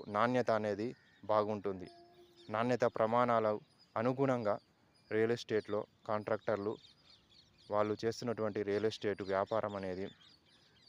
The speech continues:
జరిగేలాగా ప్రభుత్వం నియంత్రించాలి. కానీ ప్రభుత్వం అనేది కొంచెము ఇంకా శ్రద్ధ అనేది చూపించాలి అని నేను అనుకుంటున్నాను. ఇది నా సొంత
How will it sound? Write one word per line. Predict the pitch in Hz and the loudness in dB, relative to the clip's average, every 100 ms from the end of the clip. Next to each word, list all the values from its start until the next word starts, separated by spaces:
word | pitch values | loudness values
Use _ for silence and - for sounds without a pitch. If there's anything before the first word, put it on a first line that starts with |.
| _ _ - - - - _ - - _ - | _ _ -20 -20 -20 -20 _ -20 -20 _ -2
జరిగేలాగా | 107 107 110 101 95 98 | 0 2 2 2 0 -2
ప్రభుత్వం | 104 104 107 101 | -2 -2 -4 -4
నియంత్రించాలి. | 101 98 95 95 101 85 87 _ - _ - - _ - - | -4 -6 -8 -8 -8 -8 -10 _ -20 _ -20 -20 _ -20 -6
కానీ | 107 104 104 117 - - | -2 0 -2 -8 -14 -6
ప్రభుత్వం | 104 110 117 120 107 | -4 -4 -4 -4 -4
అనేది | 98 98 95 113 - - _ - - _ | -4 -6 -6 -10 -12 -20 _ -20 -20 _
కొంచెము | - 110 113 104 - - - _ - 107 | -10 -6 -4 -6 -8 -16 -20 _ -16 -12
ఇంకా | 104 107 - - - - | -2 -2 -2 -20 -20 -20
శ్రద్ధ | - 113 110 127 113 | -2 -2 2 2 2
అనేది | 107 104 120 - | 0 -4 -6 -6
చూపించాలి | 113 113 98 101 95 120 - | -8 -6 -4 -2 -2 -6 -8
అని | 104 123 110 | -8 -8 -8
నేను | 110 | -6
అనుకుంటున్నాను. | 101 101 104 98 95 90 120 - _ _ _ _ - | -8 -10 -10 -8 -8 -8 -10 -12 _ _ _ _ -10
ఇది | 107 107 | -4 -4
నా | 98 | -4
సొంత | - 110 | -6 -2